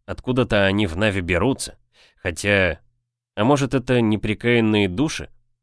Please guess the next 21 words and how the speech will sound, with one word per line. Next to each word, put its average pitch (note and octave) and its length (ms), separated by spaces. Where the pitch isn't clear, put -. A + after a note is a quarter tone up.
Умер F#3 280
человек F#2 560
и - 20
оказался G2+ 680
в E2+ 80
Нави, F#2 340
заслужил. E2+ 760
Ну, D3 140
типа, D3 280
завис A#2+ 420
в - 100
чистилище. - 720
Вместо G2 380
того, B2+ 180
чтобы A2 300
отправиться G#2 560
в E2+ 80
рай B2+ 200
или G2+ 260
в G#2 160
ад. - 220